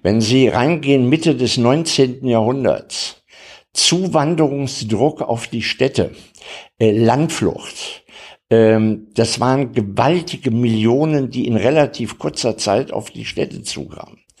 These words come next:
Was hat man gemacht? Die logisch einfache Antwort, vorneweg der Berliner Stadtrat, äh, Hobrecht, der gesagt hat, da gibt es nur eins,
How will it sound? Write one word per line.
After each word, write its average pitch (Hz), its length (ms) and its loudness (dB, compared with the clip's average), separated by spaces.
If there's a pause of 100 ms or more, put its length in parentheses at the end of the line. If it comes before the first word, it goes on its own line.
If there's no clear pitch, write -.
(680)
Was 120 140 0
hat 190 160 2
man 143 180 2
gemacht? - 840 -2
Die 120 80 2
logisch 165 480 4
einfache 135 580 0
Antwort, 147 720 0 (380)
vorneweg 117 580 0
der 113 140 2
Berliner 110 480 0
Stadtrat, 104 880 -4
äh, 98 180 -2
Hobrecht, 151 720 -4 (500)
der 117 140 4
gesagt 110 380 0
hat, 123 280 0
da 98 160 -2
gibt 127 280 -6
es 120 180 -2
nur 104 180 -2
eins, 104 480 -6